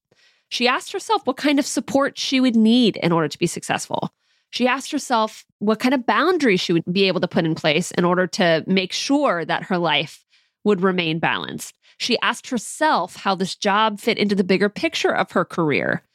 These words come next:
She asked herself if she thought it was worth it. Notice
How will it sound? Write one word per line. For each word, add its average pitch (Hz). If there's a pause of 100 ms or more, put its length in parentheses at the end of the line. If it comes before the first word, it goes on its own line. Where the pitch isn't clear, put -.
(180)
She -
asked -
herself 254
if 202
she 233
thought 165
it 185
was 226
worth 208
it. - (800)
Notice 240